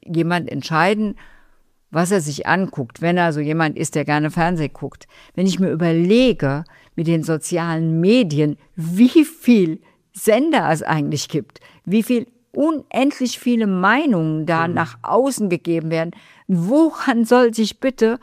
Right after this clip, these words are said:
Speaker 1: der Mensch, der eigentlich sich weiterbilden möchte und wissen möchte, wo geht's denn wirklich lang, w-, woran soll er sich denn orientieren? Also von daher, von daher finde ich das schon,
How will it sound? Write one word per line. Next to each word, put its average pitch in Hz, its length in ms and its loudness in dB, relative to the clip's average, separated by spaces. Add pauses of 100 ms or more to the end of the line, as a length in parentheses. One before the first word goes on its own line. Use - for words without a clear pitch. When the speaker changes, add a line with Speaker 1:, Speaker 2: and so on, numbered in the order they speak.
(340)
Speaker 1:
der 214 140 2
Mensch, 214 480 0
der 208 220 0
eigentlich 190 520 0
sich 185 320 -8
weiterbilden 190 880 -2
möchte 185 460 -4
und 185 240 -4
wissen 247 280 0
möchte, 202 500 -2
wo 240 340 0
geht's 240 320 -4
denn 214 220 -2
wirklich 254 340 -6
lang, 220 220 -4 (560)
w-, 180 180 -8
woran 196 1080 0
soll 233 200 0
er 214 140 0
sich 196 220 -8
denn 190 260 -2
orientieren? 160 1000 -4 (420)
Also 170 220 -4
von 170 200 -4
daher, 214 540 0 (380)
von 190 200 -2
daher 196 300 2
finde 196 300 -2
ich 180 100 -10
das - 240 -8
schon, 214 420 2